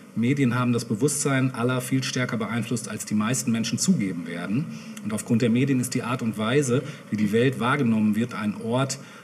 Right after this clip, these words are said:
an dem Ressourcen und Zeit knapp werden. Und es wird gelehrt, dass man sich schnappen muss, was man kann, bevor es weg ist. Und es ist fast so, als ob es keine Zeit für Mitgefühl gibt.“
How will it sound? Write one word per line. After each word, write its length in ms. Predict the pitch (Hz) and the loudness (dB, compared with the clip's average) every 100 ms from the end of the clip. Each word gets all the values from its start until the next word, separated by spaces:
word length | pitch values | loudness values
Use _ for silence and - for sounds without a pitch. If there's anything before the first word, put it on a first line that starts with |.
| - | -8
an 120 | 113 | -2
dem 300 | 113 123 127 | 2 4 4
Ressourcen 520 | 113 - 123 139 151 | 4 4 4 2 2
und 160 | 120 104 | 0 0
Zeit 340 | - 117 131 | 0 -2 -4
knapp 320 | - 156 131 - | -2 -2 -2 -4
werden. 360 | 82 78 82 - - - - - | -8 -8 -10 -14 -18 -18 -20 -8
Und 80 | 101 | -6
es 140 | - | 0
wird 180 | 120 120 | 0 2
gelehrt, 560 | 113 110 120 139 160 - - - - | 2 4 4 2 0 -6 -14 -12 -4
dass 180 | 113 | -2
man 260 | 117 110 107 | 0 0 -2
sich 200 | - 107 | -4 -6
schnappen 340 | - 131 131 120 | 0 0 2 6
muss, 240 | 123 123 - | 6 6 2
was 140 | 113 | -2
man 160 | 117 113 | -2 -2
kann, 320 | - 131 139 | 0 2 4
bevor 240 | 117 135 | 2 0
es 100 | 123 | 0
weg 160 | 117 113 | 0 -4
ist. 360 | - - - - - - - - - - - - - - | -6 -6 -8 -10 -20 -20 -20 -20 -20 -20 -20 -16 -16 -8
Und 120 | 98 | -6
es 80 | 107 | -2
ist 100 | 135 | -2
fast 300 | - 131 - | 0 -2 -2
so, 280 | - 127 131 | 2 4 4
als 480 | 127 117 110 - - | 2 -2 -2 -2 -4
ob 100 | - | -6
es 140 | 123 - | -8 -4
keine 260 | 120 117 | -2 -2
Zeit 260 | 110 120 113 | -2 -2 -2
für 80 | 117 | 2
Mitgefühl 440 | 110 - - - 82 | 0 0 -10 -10 -10
gibt.“ 320 | 90 - - | -10 -8 -10